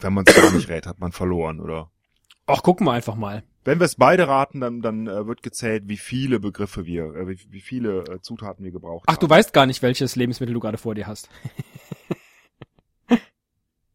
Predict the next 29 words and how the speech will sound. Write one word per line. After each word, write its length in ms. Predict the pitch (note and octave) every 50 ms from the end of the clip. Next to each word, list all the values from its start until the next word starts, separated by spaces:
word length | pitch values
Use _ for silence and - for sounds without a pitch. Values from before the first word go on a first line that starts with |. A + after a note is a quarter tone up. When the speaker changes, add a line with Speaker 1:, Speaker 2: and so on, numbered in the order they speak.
| _ _ _ _ _ _ _ _ _ -
Speaker 1:
Äh, 140 | F2+ F#2+ F#2 - G#2+ G2 - - - A2 G2+ -
wenn, 260 | A#2 A#2 B2 A2 - _ - - F2 -
pass 160 | - G#2 G#2
auf, 240 | G2 F2 - _ -
wenn, 160 | G2 G2+ - _
wenn 240 | - A2+ G#2+ G#2+ G2+
du 100 | A#2+ D3
das 180 | F3 E3+ C#3
jetzt 220 | - A#2 - - F#2
rätst 340 | G#2 G#2+ G#2 F#2 - - -
und 140 | F2+ F2+
ich 180 | - C#3 - -
das 220 | - A#2+ G#2+ -
auch 280 | - - C#3+ E3 - -
rate, 420 | G#2 F2+ E2 E2 - - E2 E2+ F#2+
wer 160 | G#2+ G#2+ G2+
hat 100 | A2+ -
denn 100 | A#2+ G#2
dann 120 | G2+ F#2+
gewonnen? 380 | F#2+ F#2 F#2 A#2 B2+ A2+ E2 - _ _ _ _ _ _ _ _ _ _ _ _ _ _ _ _ _ _ _ _ _ _ _ -
Diese 160 | G2 F2+ F#2
Runde. 400 | E2+ D#2+ F2 E2 D#2+ D#2+ D#2 D#2 _ _ _ _ _ _ _ _ _ _ _ _ _ _ _ _ _ _ _ _ _ _ _ _ _ -
Speaker 2:
Äh, 100 | D#3 D#3+
nicht, 160 | G3 B3 -
dann 100 | E3 C#3+
steht 160 | - - D#3+
eins 220 | - E3 G3 F#3+ -
zu 100 | - F#3
eins. 380 | A3+ G#3 C3 G#2+ - - _